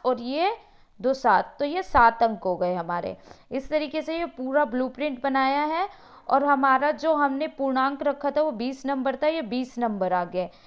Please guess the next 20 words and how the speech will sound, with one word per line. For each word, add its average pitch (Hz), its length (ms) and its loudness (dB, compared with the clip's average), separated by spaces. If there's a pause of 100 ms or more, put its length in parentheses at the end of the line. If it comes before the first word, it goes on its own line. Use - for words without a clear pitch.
(200)
ऐसे 254 380 0
जोड़ने 285 400 -2
पर 302 180 0
भी 311 180 -6
बीस 254 380 -6
होना 294 240 -2
चाहिए 294 240 -6
और 359 160 0
ऐसे 247 420 0
भी 277 140 -4
हमारा 247 340 0
ये 320 120 -4
बीस 214 360 -6
आना 190 240 -2
चाहिए, 254 260 -6
तो 302 140 -4
हमारा 269 280 -2
बीस 208 300 -8
आ 175 100 -4
गया। 170 260 -6